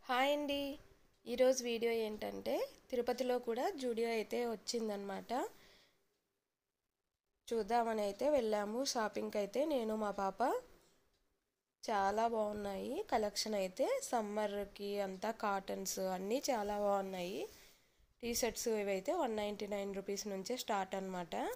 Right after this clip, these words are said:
స్లిప్పర్స్, ఇంకా టాప్స్, కుర్తీస్ ఇలాంటివన్నీ అయితే త్రీ నైంటీ నైన్, ఫోర్ నైంటీ నైన్, టూ నైంటీ నైన్ అలా ఉన్నాయి.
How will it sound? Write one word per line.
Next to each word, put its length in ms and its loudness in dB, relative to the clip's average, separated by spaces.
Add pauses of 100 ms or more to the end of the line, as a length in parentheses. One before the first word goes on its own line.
(2000)
స్లిప్పర్స్, 540 0 (640)
ఇంకా 300 -6 (1400)
టాప్స్, 420 2 (220)
కుర్తీస్ 520 -2 (160)
ఇలాంటివన్నీ 640 -2
అయితే 180 -2 (120)
త్రీ 120 -2 (140)
నైంటీ 380 -4
నైన్, 260 -4
ఫోర్ 300 -2
నైంటీ 360 -6
నైన్, 200 -2 (100)
టూ 80 0 (100)
నైంటీ 400 -4
నైన్ 240 0
అలా 160 -2 (100)
ఉన్నాయి. 460 -2